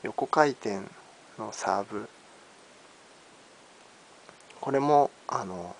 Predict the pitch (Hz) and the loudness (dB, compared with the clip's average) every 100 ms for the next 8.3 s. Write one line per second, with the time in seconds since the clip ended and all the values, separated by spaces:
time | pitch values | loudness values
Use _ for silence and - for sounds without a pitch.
0 | - - 123 - 139 - 120 127 117 - | -10 -8 -8 -2 0 2 0 0 -2 0
1 | 120 - 95 92 85 - - - - - | 0 0 -4 -4 -6 -8 -18 -20 -20 -20
2 | - - - - - - - - - - | -20 -20 -20 -20 -20 -20 -20 -20 -20 -20
3 | - 151 143 127 - 95 98 98 95 95 | -18 0 2 2 0 -6 -6 -8 -8 -8
4 | 95 - - - - - 110 - - - | -10 -12 -16 -18 -14 -10 -10 -10 -10 -2
5 | 98 95 101 104 98 - 95 95 - - | -2 -2 -6 -6 -6 -6 -6 -6 -8 -12
6 | - - - - - - - - - - | -12 -12 -18 -20 -20 -20 -20 -20 -18 -12
7 | - 117 101 - - 95 - - 101 95 | -10 -8 -6 -6 -4 -6 -8 -10 -8 -10
8 | - - - | -8 -8 -8